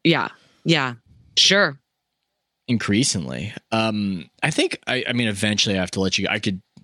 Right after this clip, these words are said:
Speaker 2: ask you questions about this for hours, but I think eventually we both need to pee. Um,
Speaker 1: It's true.
Speaker 2: uh, <laughs> um, I'm just also so into this kind of, that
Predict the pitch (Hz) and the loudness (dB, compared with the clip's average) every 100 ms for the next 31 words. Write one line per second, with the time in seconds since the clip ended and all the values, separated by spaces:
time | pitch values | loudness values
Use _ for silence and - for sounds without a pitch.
0 | _ 98 95 - 101 90 - 107 92 95 | _ -2 -2 0 -2 -2 -2 -2 0 -2
1 | - 90 87 - 90 85 87 87 92 90 | -2 -2 -2 -2 0 0 0 0 0 -2
2 | 110 92 87 90 - 92 85 85 85 87 | 0 -2 -2 -2 -2 -2 -2 -2 -2 -2
3 | 82 - 92 85 80 - - - 107 107 | -4 -2 0 0 0 -4 -12 -6 -2 2
4 | 104 104 104 98 95 - 110 110 110 107 | 2 2 2 0 -4 -4 -2 0 0 -2
5 | 104 - 127 - 208 - 202 180 - 170 | -4 -6 -8 -4 -4 -4 -4 -6 -2 -2
6 | - 185 151 180 - 139 143 139 135 135 | -2 -4 -4 -6 -2 0 2 2 0 -2
7 | 123 110 87 _ _ _ _ _ - 160 | -4 -6 -10 _ _ _ _ _ -4 -2
8 | 220 185 143 175 - - 120 143 175 151 | -2 -4 -2 -2 -2 0 0 0 2 2
9 | 131 110 - - 127 120 117 117 104 - | 2 0 -2 0 2 2 0 0 0 0
10 | - 120 113 107 101 90 - _ - - | -2 -2 0 0 0 -2 -8 _ -20 -20
11 | _ _ 117 117 | _ _ -2 -2